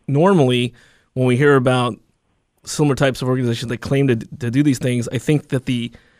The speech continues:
um, the hands-on, on-the-ground experience that the team of advisors at C I C L has, um, really speaks volumes to the capabilities. So what are some of the, um,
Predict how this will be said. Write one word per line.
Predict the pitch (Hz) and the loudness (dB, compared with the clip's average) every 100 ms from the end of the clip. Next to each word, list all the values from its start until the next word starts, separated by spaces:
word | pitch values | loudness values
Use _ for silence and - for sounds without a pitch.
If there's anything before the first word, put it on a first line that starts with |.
| _ _ - | _ _ -8
um, | 120 113 _ _ | -6 -6 _ _
the | 127 123 - _ - | -10 -10 -12 _ -10
hands-on, | 151 165 185 175 - 143 143 143 139 - _ _ _ - | -2 2 4 2 0 -2 -2 0 -2 -6 _ _ _ -6
on-the-ground | 156 160 139 147 127 | -2 0 0 0 0
experience | - - 135 135 123 - | -4 -2 0 0 0 -4
that | - 127 120 - | -4 -2 -2 -8
the | |
team | 120 139 | -6 -2
of | 131 | 0
advisors | 117 120 123 120 | 0 0 -2 -4
at | 120 | -6
C | - 120 | -4 -4
I | |
C | 117 120 | -4 -6
L | |
has, | 117 185 139 123 - - _ _ _ _ | -2 -2 0 -4 -8 -14 _ _ _ _
um, | 127 120 120 - - | 0 0 -2 -6 -6
really | 127 143 139 127 | 2 4 4 0
speaks | - 139 120 | -2 -4 -2
volumes | 123 131 147 135 127 120 - | 2 4 4 2 0 -2 -4
to | 131 | -4
the | 120 | -2
capabilities. | - 120 117 120 127 123 113 - - _ _ _ _ | -2 -2 0 0 2 0 -4 -10 -18 _ _ _ _
So | - 175 165 160 - _ | 0 4 6 4 -2 _
what | 170 156 254 | 0 4 4
are | 330 | 2
some | - - 226 220 | 0 2 4 4
of | 196 | 2
the, | 175 170 147 | 0 0 2
um, | 135 127 | 0 -2